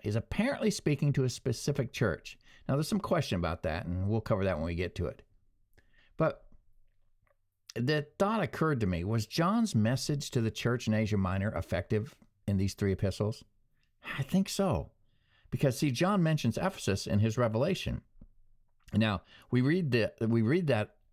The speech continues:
uh, when we read that,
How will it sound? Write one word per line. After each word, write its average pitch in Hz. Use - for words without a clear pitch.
uh, 85
when 123
we 117
read 135
that, -